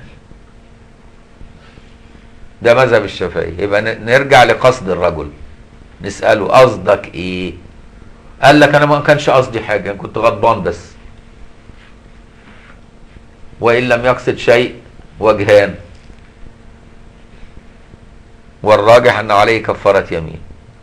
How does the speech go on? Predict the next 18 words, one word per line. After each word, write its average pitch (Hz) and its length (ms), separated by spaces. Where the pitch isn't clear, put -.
والوجه 107 400
الثاني 107 340
أنه 107 220
لغو 90 340
لا 113 140
شيء 113 260
عليه، 80 280
ونقول 101 220
له: 117 60
"ما 104 60
تعملش 101 360
كده 87 200
تاني". 78 300
فهمت 104 300
المسألة؟ 104 580
ده 92 80
مذهب 101 300
الشافعي. 85 560